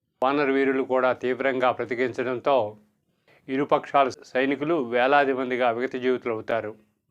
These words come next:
దేవాంతకుడిపై దాడి చేయవలసిందిగా అంగదుడిని ఆజ్ఞాపిస్తాడు సుగ్రీవుడు.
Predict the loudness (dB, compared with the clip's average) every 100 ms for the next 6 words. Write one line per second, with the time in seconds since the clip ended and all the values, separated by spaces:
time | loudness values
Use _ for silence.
0 | _ _ _ _ _ -6 0 4 2 2
1 | 0 2 2 0 2 0 0 0 2 2
2 | -2 -4 2 2 2 -4 _ -20 -20 -20
3 | -8 -4 0 2 4 4 0 -2 -8 -2
4 | -2 0 0 -2 -2 -2 0 -4 -8 -2
5 | 0 0 -4